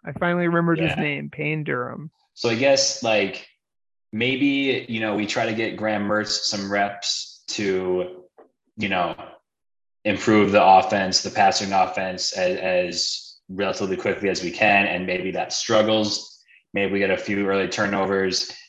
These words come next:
Speaker 2: Maybe they have a little success offensively working those seams like, uh, like Purdue and some other teams did, uh, to us last year. And, and maybe that just kinda, you know, swings the game seven to fourteen points to make it a little closer than it should be.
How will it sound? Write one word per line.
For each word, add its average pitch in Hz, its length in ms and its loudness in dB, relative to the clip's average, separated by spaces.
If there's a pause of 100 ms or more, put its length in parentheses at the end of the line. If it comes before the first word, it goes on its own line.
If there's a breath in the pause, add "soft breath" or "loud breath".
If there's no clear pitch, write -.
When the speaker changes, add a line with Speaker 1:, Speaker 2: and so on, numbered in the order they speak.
(160)
Speaker 2:
Maybe 98 420 0
they 98 200 4
have 95 160 0
a - 20 -2
little 95 220 -2
success 95 420 -2
offensively 95 680 -2
working 98 280 -2
those 92 300 -4
seams 95 760 -8
like, 185 420 -2
uh, - 300 2 (420)
like 90 180 -4
Purdue 95 360 4
and 92 120 -2
some 95 160 -2
other 95 140 -2
teams 92 280 -6
did, 95 120 -2
uh, 92 180 -6
to 98 180 -2
us 90 140 2
last 92 320 6
year. 92 240 0 (640 soft breath)
And, 90 400 4
and 95 200 0
maybe 95 260 6
that 92 180 4
just 95 220 -2
kinda, 90 420 0 (1160)
you 98 100 -2
know, 87 280 2 (520)
swings 98 440 -2
the 95 40 -2
game 92 580 2 (920)
seven 95 320 4
to 92 80 0
fourteen 98 420 2
points 92 440 0
to 92 80 0
make 90 180 0
it 92 40 -2
a - 20 -2
little 92 180 -2
closer 90 380 0
than 90 120 -4
it 87 40 -6
should 82 180 -6
be. - 240 -6